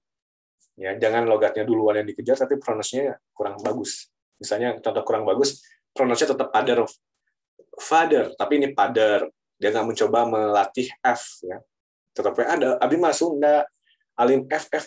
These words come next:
ah, abdi, abdi mah kedah P W gitu. Tapi logatnya logat British. Nah, that's, I think it's not, it's not perfect gitu. Tapi tentunya logatnya atau pronounce-nya udah sesuai, tapi logatnya Sunda juga kurang bagus juga.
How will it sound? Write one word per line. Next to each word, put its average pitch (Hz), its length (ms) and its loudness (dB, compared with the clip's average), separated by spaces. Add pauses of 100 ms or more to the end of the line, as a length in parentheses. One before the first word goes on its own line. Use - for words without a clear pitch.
(120)
ah, 143 200 -4
abdi, 127 240 -2
abdi 120 240 -2
mah 139 280 -4
kedah 107 320 -2
P 92 240 0
W 117 80 2 (280)
gitu. 104 160 -4 (800)
Tapi - 160 2
logatnya 214 440 6
logat 180 280 4
British. 160 560 0 (400)
Nah, 107 240 -2
that's, 156 400 -2
I 135 80 -8
think 156 320 -4
it's - 240 -8
not, 120 240 -4 (200)
it's - 200 -10
not 123 240 -4
perfect - 520 -4
gitu. - 120 -20 (680)
Tapi - 320 0
tentunya 165 400 4
logatnya 131 1200 2
atau - 220 -4
pronounce-nya 131 480 2
udah 117 120 2
sesuai, 113 680 0
tapi - 160 0
logatnya 127 400 2
Sunda 127 320 0
juga 139 240 2
kurang 110 240 0
bagus 98 260 -2
juga. 143 220 -8